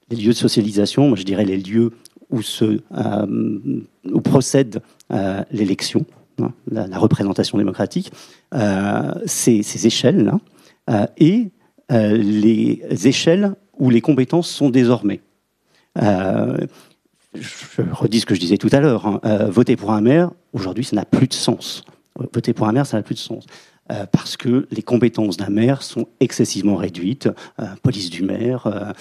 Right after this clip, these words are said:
et un permis de construire, on, on en parlera si vous voulez, euh, très, très, très peu de compétences,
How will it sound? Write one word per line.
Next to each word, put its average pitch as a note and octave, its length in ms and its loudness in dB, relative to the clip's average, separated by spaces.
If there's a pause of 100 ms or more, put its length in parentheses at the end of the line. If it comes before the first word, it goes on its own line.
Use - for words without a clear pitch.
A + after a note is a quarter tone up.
(180)
et F#2+ 320 -2
un F#2 140 -4
permis - 240 -2
de - 60 -10
construire, A2+ 460 2
on, F#2+ 200 -6 (120)
on G#2+ 40 -8
en G#2 60 -8
parlera G#2 320 -4
si - 120 -10
vous F2+ 120 -8
voulez, G2 320 0 (340)
euh, G2+ 440 -2 (500)
très, E3+ 180 -2
très, - 240 -4
très C3+ 220 0
peu D#3 260 4 (240)
de G2+ 140 0
compétences, C3+ 680 2